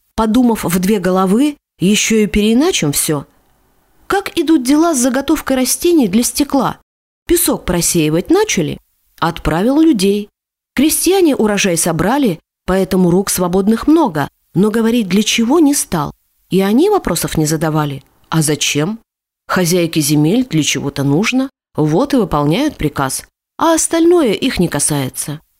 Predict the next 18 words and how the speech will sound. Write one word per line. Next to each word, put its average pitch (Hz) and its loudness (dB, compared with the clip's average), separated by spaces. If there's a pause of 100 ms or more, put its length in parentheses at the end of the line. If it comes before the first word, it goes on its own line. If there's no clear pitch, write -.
(220)
Тоже 285 0
верно. 277 0 (260)
Можешь 320 0
идти. 165 -10 (840)
Как 285 -4
только 349 0
весельчак 226 -2
покинул 143 -2
комнату, 320 0 (300)
скромно 370 0
стоявшая 262 0
в 185 2
углу 175 2
Лилис 330 2
отмерла 170 0
и - -10
спросила: 196 -4 (400)
«Леди, 262 0